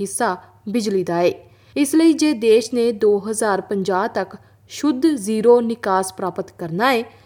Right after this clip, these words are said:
ਤਾਂ ਇਸ ਖੇਤਰ ਨੂੰ ਡੀਕਾਰਬੋਨਾਈਜ਼ ਕਰਨਾ ਜ਼ਰੂਰੀ ਹੈ। ਪੇਪਰ ਦਰਸਾਉਂਦਾ ਹੈ ਕਿ ਆਸਟ੍ਰੇਲੀਆ ਨੂੰ ਦੋ ਹਜ਼ਾਰ ਪੰਜਾਹ ਤੱਕ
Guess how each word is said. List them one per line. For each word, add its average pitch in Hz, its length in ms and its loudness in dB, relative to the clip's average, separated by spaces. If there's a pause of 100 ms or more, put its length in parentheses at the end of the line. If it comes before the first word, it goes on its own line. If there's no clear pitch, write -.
(160)
ਤਾਂ 302 120 4 (100)
ਇਸ 302 280 0
ਖੇਤਰ 240 340 0
ਨੂੰ 208 240 0 (320)
ਡੀਕਾਰਬੋਨਾਈਜ਼ 208 1040 2
ਕਰਨਾ 175 400 -4 (240)
ਜ਼ਰੂਰੀ 190 500 0
ਹੈ। - 160 2 (800)
ਪੇਪਰ 302 340 0
ਦਰਸਾਉਂਦਾ 240 520 0
ਹੈ 247 100 0
ਕਿ 247 240 -4
ਆਸਟ੍ਰੇਲੀਆ 214 600 -2
ਨੂੰ 240 180 -4
ਦੋ 196 200 0
ਹਜ਼ਾਰ 196 320 -4
ਪੰਜਾਹ 185 500 -2
ਤੱਕ 190 360 -2